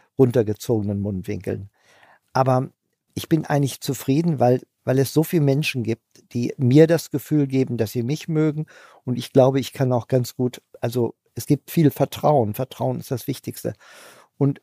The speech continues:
wenn Sie mich jetzt fragen, wie wichtig mir Geld ist, ja, Geld ist eigentlich dann extrem wichtig, wenn man's nicht hat. Dann ist es extrem wichtig. Aber Menschen, die Geld haben, die sollten dankbar sein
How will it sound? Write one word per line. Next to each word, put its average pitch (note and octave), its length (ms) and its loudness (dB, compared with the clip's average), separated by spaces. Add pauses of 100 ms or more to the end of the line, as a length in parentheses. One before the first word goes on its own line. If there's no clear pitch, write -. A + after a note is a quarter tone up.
(140)
wenn C#3+ 160 4
Sie D3+ 120 2
mich D3 160 2
jetzt D3 160 2
fragen, C#3 440 0
wie C3 140 0
wichtig C#3+ 400 -4
mir C3 160 4
Geld B2+ 300 4
ist, - 240 -10 (160)
ja, B2 180 -4 (220)
Geld C#3+ 200 4
ist D#3+ 140 -2
eigentlich C#3 400 -4
dann D#3+ 340 2
extrem D3+ 600 0
wichtig, - 500 -6
wenn C3 120 -2
man's C3 260 -2
nicht B2+ 180 -4
hat. A#2+ 300 -6
Dann B2+ 160 0
ist D3 120 -2
es E3 140 -4
extrem D#3+ 760 2
wichtig. - 420 -14 (840)
Aber B2 200 4
Menschen, C#3 400 0
die C3 100 -2
Geld A#2 320 2
haben, A#2 460 -4 (180)
die A#2 80 -2
sollten A2+ 400 0
dankbar D3 480 0
sein D3+ 460 0